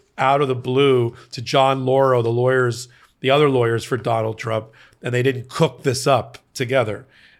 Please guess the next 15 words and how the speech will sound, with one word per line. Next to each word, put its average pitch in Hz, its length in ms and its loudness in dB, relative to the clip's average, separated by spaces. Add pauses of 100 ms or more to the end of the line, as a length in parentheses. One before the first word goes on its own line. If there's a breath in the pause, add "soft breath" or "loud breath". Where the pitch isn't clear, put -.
And 123 100 -2
he 123 60 0
says, 123 300 0
"As 170 300 2
you 190 140 2
know, 170 520 4
gentlemen," 131 640 0
he's 104 120 -8
writing 131 300 2
to 123 100 -10
Todd 127 300 0
Blanche 131 300 -4
and 120 100 -6
John 127 320 0
Lauro, 113 360 0